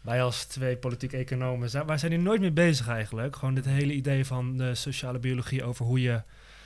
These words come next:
hoe je erfelijke D N A en over je genen eigenlijk meespelen over naar je, hoe je, hoe je handelt en wat je gedrag eigenlijk is. En dat ik een heel,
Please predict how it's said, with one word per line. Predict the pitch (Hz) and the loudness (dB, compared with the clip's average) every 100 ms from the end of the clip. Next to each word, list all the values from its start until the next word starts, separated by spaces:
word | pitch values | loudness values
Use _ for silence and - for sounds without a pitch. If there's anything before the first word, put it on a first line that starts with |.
| - - - | -20 -20 -6
hoe | 120 | -2
je | 127 | 0
erfelijke | 139 139 131 - 135 135 | 2 4 4 4 2 2
D | |
N | 127 127 131 | 4 4 4
A | 127 | 4
en | 127 | 4
over | 127 123 | 4 4
je | 123 | 4
genen | 131 - 156 165 147 | 6 8 8 8 8
eigenlijk | 139 147 139 135 | 6 6 4 6
meespelen | 139 156 151 - 139 135 | 6 6 4 2 4 4
over | 135 123 | 4 2
naar | 131 127 | 2 2
je, | 131 - | 0 0
hoe | 123 139 | 2 6
je, | 135 127 123 120 - - - - - - | 6 4 2 -2 -8 -20 -20 -20 -20 -8
hoe | 127 | 0
je | 123 | 2
handelt | 107 123 127 | 2 0 0
en | 123 | 0
wat | 127 | -2
je | - | -2
gedrag | 120 127 131 | -2 0 2
eigenlijk | 151 147 165 | 0 0 -2
is. | 202 - | -2 -2
En | |
dat | 147 | -2
ik | 135 | 2
een | |
heel, | 135 170 147 135 | 4 4 2 -2